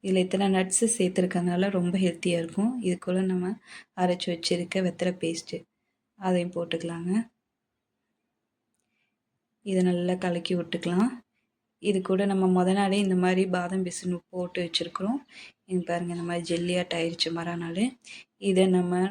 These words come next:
ஒரு நாலஞ்சு ஸ்பூன் வந்து நம்ம இதுல போட்டுக்கலாங்க. இந்த மாதிரி போட்டு இதை நல்லா கலக்கி விட்டு அடுப்பை ஆஃப் பண்ணிடுங்க. இது அவ்வளோதான். இதுல வந்து நம்ம ட்ரை நட்ஸ் எல்லாம் சேர்த்துக்கிறோங்க. இந்த மாதிரி குட்டி குட்டியா நட்ஸ் எல்லாம் சேர்த்துட்டு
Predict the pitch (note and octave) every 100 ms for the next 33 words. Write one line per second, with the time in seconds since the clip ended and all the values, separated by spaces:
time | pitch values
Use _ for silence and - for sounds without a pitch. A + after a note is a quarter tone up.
0 | G3+ G3+ F#3+ F3+ F3+ F3+ F3+ F#3 F#3 -
1 | F#3+ F#3+ F#3 F3 A3 G#3+ F3 E3+ E3 E3
2 | F3 - - E3+ E3 F3 G#3+ - _ _
3 | _ _ _ _ _ F#3+ F#3 F#3 F3+ F3
4 | G#3+ F3+ E3+ F3 F3+ F3 F3 E3+ - G3+
5 | E3+ E3 F3 E3 - - F3 E3+ E3+ F3
6 | G3+ A3+ _ _ _ _ _ _ _ _
7 | _ F#3 F3+ E3+ F3 F3 - _ _ _
8 | F#3 F#3 F3+ F3+ F3+ F3+ F#3 B3+ F#3+ F3
9 | E3 F3+ E3+ F3+ F3+ - - F3+ F#3 -
10 | E3+ - - E3 F3 F#3 G#3+ - _ _
11 | _ _ _ _ _ _ _ _ F3+ F3
12 | F3 F3 F3+ F3 E3+ F3+ F3 E3 - -
13 | F3 F#3 - F#3 F3+ E3+ -